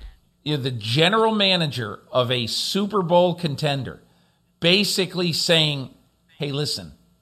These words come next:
we're gonna do the best we can, but if we hit a streak of rotten luck,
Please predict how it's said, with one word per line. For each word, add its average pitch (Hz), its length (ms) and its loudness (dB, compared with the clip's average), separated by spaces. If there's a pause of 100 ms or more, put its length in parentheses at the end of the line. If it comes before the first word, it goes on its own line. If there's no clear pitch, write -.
(400)
we're 165 240 2
gonna 202 180 0
do 190 180 2
the 175 100 2
best 170 320 2
we 151 120 0
can, 110 440 -6 (720)
but 139 800 4
if 151 200 -2
we 180 220 2
hit 190 160 6
a 175 40 0
streak 190 420 0
of 151 100 2
rotten 160 320 6
luck, 139 400 2